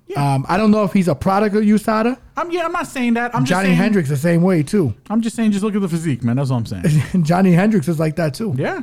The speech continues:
Speaker 1: there's a lot of fighters
Speaker 2: A
Speaker 1: like
Speaker 2: lot of
Speaker 1: that, man.
Speaker 2: fighters.
Speaker 1: Yeah.
Speaker 2: And, um, I, I won't go there, too. I, I think, I don't wanna make those accusations, but I, I really do think it is a very honest conversation.
Speaker 1: You know, like I said, again, maybe, maybe it was, maybe it wasn't. Maybe it was a combination of that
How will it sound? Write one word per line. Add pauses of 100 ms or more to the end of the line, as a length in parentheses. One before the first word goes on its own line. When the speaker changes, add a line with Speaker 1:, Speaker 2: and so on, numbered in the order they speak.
(160)
Speaker 1:
there's
a
lot
of
fighters
Speaker 2:
A
Speaker 1:
like
Speaker 2:
lot
of
Speaker 1:
that,
man.
Speaker 2:
fighters.
Speaker 1:
Yeah.
Speaker 2:
And,
um, (260)
I,
I
won't
go
there,
too. (100)
I,
I
think,
I
don't
wanna
make
those
accusations,
but
I,
I
really
do
think
it
is (500)
a
very
honest
conversation. (400)
Speaker 1:
You
know,
like
I
said,
again, (160)
maybe,
maybe
it
was,
maybe
it
wasn't.
Maybe
it
was (100)
a
combination
of
that